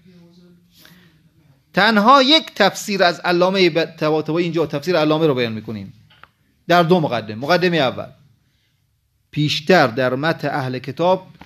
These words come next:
که به اسلام گرویده بودن آیاتی نازل شده بود. آیه اینه: اولئک یؤتون اجرهم مرتین بما صبروا. به اهل کتابی که مسلمان شده اند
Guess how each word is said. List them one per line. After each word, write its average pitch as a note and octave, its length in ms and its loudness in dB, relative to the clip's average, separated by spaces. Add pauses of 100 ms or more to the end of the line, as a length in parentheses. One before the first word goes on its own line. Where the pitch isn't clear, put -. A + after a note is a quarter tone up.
(400)
که - 120 -10
به C3 160 -2
اسلام D3 440 -2
گرویده B2 440 -6
بودن C#3+ 360 -4
آیاتی D#3 440 -2
نازل A#2 280 -6
شده A#2 260 -10
بود. G#2 160 -12 (1800)
آیه D3 220 2
اینه: C#3 180 0
اولئک C3+ 600 -2
یؤتون B2+ 580 -2
اجرهم D3 460 -4
مرتین B2+ 640 -4
بما B2 240 -6
صبروا. A2 320 -10 (680)
به C3 80 -2
اهل C#3+ 280 0
کتابی C3+ 480 -4
که - 220 -12 (160)
مسلمان B2+ 480 -8
شده B2 260 -8
اند D#3+ 240 -4